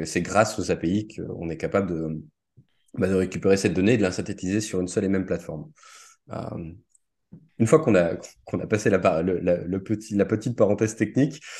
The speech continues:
euh, au final, euh, Escape a développé une, une super, euh, une super techno qui s'appelle, en fait, euh, la Feedback Driven Exploration.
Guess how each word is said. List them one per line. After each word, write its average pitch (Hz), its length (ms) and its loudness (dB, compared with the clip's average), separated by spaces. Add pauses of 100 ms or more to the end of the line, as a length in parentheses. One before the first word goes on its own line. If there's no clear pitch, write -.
(260)
euh, 85 480 2 (800)
au 80 80 -12
final, 104 260 4
euh, 82 280 4
Escape 120 500 4
a 92 100 4
développé 98 360 0
une, 87 300 0
une 92 120 -6
super, 127 500 2
euh, 90 300 4 (640)
une 104 140 -4
super 131 340 0
techno 131 340 2
qui 139 120 -6
s'appelle, 113 400 4
en 92 100 0
fait, 120 240 -2
euh, 87 380 -2
la 87 160 -2
Feedback 110 380 0
Driven 104 240 2
Exploration. 101 600 -2